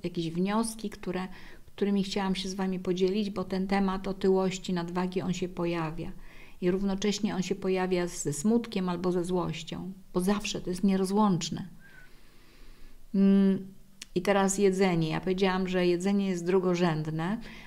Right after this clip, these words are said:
ale nie wszystkie kwestie związane z jedzeniem, bo,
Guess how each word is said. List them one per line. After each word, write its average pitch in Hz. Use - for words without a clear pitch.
ale 185
nie 214
wszystkie 233
kwestie -
związane 139
z 156
jedzeniem, 151
bo, 190